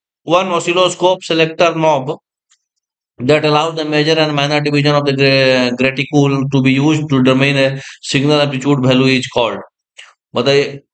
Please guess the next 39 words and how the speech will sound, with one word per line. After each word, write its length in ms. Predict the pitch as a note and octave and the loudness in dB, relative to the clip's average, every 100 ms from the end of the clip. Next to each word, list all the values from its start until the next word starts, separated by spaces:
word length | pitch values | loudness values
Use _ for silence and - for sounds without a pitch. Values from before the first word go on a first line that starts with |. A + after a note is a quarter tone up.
| - | -6
<clears throat> 280 | C#3+ - - _ _ _ _ _ _ _ _ _ _ _ B2 | -6 -12 -20 _ _ _ _ _ _ _ _ _ _ _ -8
इसका 280 | A#2 D3+ | -4 -2
जो 160 | D3+ D3 | -2 -2
होता 220 | C#3 C#3+ | 0 0
है 160 | C#3+ C#3 | 0 -2
volts 380 | B2+ C#3+ D#3 D3+ - | 0 0 0 -4 -2
per 80 | C#3+ | -2
centimeter 560 | C3+ C3+ C3 C3 B2+ B2 A#2+ | -2 -4 0 0 0 -2 -4
control 320 | A#2 G#2+ G2+ | -2 -4 0
कहलाता 320 | G2+ F#2 F2+ | 0 0 -4
है। 60 | F2 F#2 | -10 -8
ये 60 | G2+ | -4
फॉर्मूला 400 | A#2 A2+ B2 C3+ | -4 0 0 0
ही 100 | C3+ | 0
डायरेक्ट, 320 | B2+ A#2+ - - | -2 -4 -8 -8
मतलब, 180 | A2+ A#2+ A#2 | -4 -4 -4
डेफिनेशन 400 | B2+ C3+ C3+ D#3 | -2 0 0 -2
ही 80 | D3+ | -4
पूछा 300 | A#2+ - F#2+ | -6 -6 -6
है। 120 | F2+ - _ - - - - | -8 -16 _ -20 -20 -20 -6
एक 100 | C3 | -4
oscillogra-, 1120 | B2+ B2+ C#3+ D#3 D3+ C3 B2+ _ G#2+ B2 B2+ B2 A#2+ | -2 -2 0 0 0 -4 -10 _ -4 -2 -2 -4 -6
oscilloscope 760 | A#2+ C#3 D3+ C#3+ - C3+ C#3+ - - | -4 0 2 0 -2 -2 -2 -6 -2
selector 460 | B2+ B2+ B2+ C3+ C3 | 0 0 -2 0 0
knob 240 | B2+ B2 | -2 -4
जो 120 | A#2+ | -2
होता 320 | A2+ A2 G#2 A#2 | -2 0 -2 -2
है, 100 | D#3+ - - A#2+ | -6 -10 -16 -4
जो 100 | A#2+ | -2
major 400 | B2+ C3 D3+ D3+ | 0 0 0 0
और 100 | C#3+ | -2
minor 260 | C#3 D3 | -2 -2
division 420 | C#3+ C#3 C3+ C#3+ C3+ | -2 -2 0 -2 0
जो 120 | B2+ | -2
होता 360 | B2 C3 B2 | 0 -2 -2
है 220 | A2 B2+ B2+ - _ - | -4 -4 -8 -12 _ -6
critical, 500 | A#2+ B2 B2+ C3+ C3 | -4 -4 -2 -4 -4
critical 680 | B2+ B2 A#2+ A#2 C3+ C3 | -6 -6 -4 -4 0 0
में, 260 | A#2 A#2+ | 0 -2